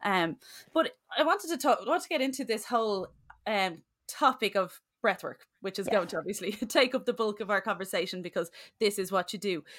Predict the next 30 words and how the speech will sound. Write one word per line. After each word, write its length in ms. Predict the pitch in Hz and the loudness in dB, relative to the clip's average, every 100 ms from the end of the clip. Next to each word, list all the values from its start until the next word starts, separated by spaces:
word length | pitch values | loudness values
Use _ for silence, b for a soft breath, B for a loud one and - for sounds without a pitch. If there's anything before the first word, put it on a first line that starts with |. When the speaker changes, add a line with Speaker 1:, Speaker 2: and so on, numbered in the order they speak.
| B | B
Speaker 1:
So, 180 | - 254 | 2 4
like, 240 | 185 208 214 | 4 0 2
my 240 | 233 247 | 4 4
experience 640 | 311 330 - 226 202 190 - | 2 -2 -4 -2 -2 -4 -4
of 240 | 196 - | -6 -4
breath 260 | - 180 185 | 0 0 0
work 200 | 175 165 | -4 -6
is 160 | - 180 | -6 -2
not 280 | 185 175 - | 2 0 -2
Speaker 2:
Mm. 160 | 175 180 | -2 0
Speaker 1:
at, 140 | 208 220 208 | 0 0 2
like, 120 | 214 | 2
I've 120 | 202 | 2
listened 260 | 214 220 226 | 0 -2 -4
to 80 | |
a 40 | 208 | -4
few 180 | 208 190 | -6 -2
podcasts, 720 | 190 180 202 180 - - - b b b b | 0 0 -2 -4 -6 -16 -18 b b b b
um, 300 | 196 185 180 | -2 0 0
that 180 | 185 190 | -2 0
you 160 | 196 | 0
have 200 | 196 180 | 0 -2
done 220 | - 185 175 | 0 2 2
in 80 | |
the 80 | 170 | -2
past, 440 | - 170 175 - B B B B B - | 0 0 0 -4 B B B B B 2
and 420 | 202 190 170 165 - _ _ | 4 4 2 -2 -10 _ _
you, 260 | 202 208 - | -2 0 0
you 160 | 208 202 | -2 0
do 220 | 185 | -2